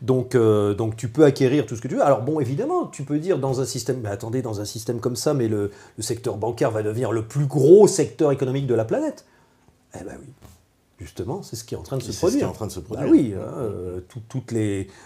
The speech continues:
Speaker 1: tous les immeubles, tous les grands immeubles des grandes
Speaker 2: Parce
Speaker 1: villes,
Speaker 2: qu'ils
Speaker 1: toutes
Speaker 2: sont
Speaker 1: les grosses
Speaker 2: propriétaires
Speaker 1: entreprises.
Speaker 2: fonciers, voilà, ils sont,
Speaker 1: Bah bien sûr,
Speaker 2: parce
Speaker 1: bien
Speaker 2: que
Speaker 1: sûr.
Speaker 2: tout leur argent, alors ça veut dire que, aussi, ce que tu disais tout à l'heure, les banques, euh, voilà, qui vont acquérir des immeubles,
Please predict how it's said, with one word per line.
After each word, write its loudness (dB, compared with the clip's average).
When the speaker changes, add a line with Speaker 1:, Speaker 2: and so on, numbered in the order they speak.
Speaker 1:
tous -6
les -4
immeubles, 2
tous -6
les 0
grands -4
immeubles -4
des -6
grandes -8
Speaker 2:
Parce -8
Speaker 1:
villes, 2
Speaker 2:
qu'ils 2
Speaker 1:
toutes 2
Speaker 2:
sont 4
Speaker 1:
les 6
grosses 6
Speaker 2:
propriétaires 4
Speaker 1:
entreprises. 0
Speaker 2:
fonciers, 0
voilà, 2
ils 0
sont, -6
Speaker 1:
Bah -2
bien 0
sûr, -4
Speaker 2:
parce -2
Speaker 1:
bien -2
Speaker 2:
que -2
Speaker 1:
sûr. -4
Speaker 2:
tout -8
leur 2
argent, -6
alors -2
ça -10
veut -8
dire -8
que, -8
aussi, -10
ce -18
que -16
tu -10
disais -4
tout -10
à -4
l'heure, -2
les -6
banques, -2
euh, -6
voilà, -2
qui -14
vont -6
acquérir -6
des -10
immeubles, -4